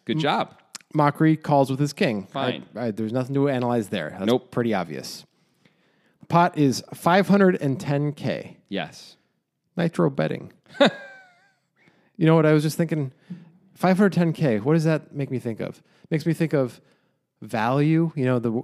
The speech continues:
Speaker 2: the K after, like, ooh, five hundred ten K. That sounds like a lot of value. Well, Nitro betting
Speaker 1: Value.
Speaker 2: provides lots of value to you, gentle customer, when you use the link in our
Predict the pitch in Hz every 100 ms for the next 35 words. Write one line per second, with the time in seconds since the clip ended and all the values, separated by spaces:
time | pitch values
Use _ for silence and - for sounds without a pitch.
0 | - 131 - 127 127 147 139 151 123 -
1 | 156 143 101 - _ _ _ _ _ -
2 | 139 147 139 117 - 120 113 95 117 117
3 | 110 107 95 95 92 101 95 - - -
4 | 151 175 170 156 160 160 143 139 135 -
5 | - - - 139 - 139 120 127 127 127
6 | - 127 156 226 165 107 - _ _ -
7 | 175 151 151 139 - 139 - 151 147 175
8 | 170 170 170 170 165 156 180 196 - 165
9 | 151 135